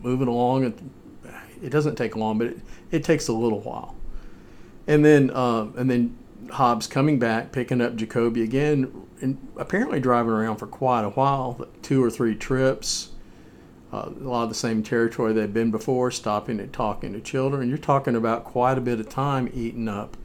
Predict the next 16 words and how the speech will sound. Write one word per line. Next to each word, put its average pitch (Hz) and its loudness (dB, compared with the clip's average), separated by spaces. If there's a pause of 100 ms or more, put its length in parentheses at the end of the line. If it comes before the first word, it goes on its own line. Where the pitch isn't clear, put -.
(520)
And 117 0
then 120 2
Jaco-, 113 -6
uh, 110 -2
and 117 -2
then 113 0
Hobbs 117 0
dropping 113 0
Jacoby 127 0
off 110 0
as, - -6
as 120 -14
it's 113 -12
getting 110 -2
dark. 131 0
Well, 113 -2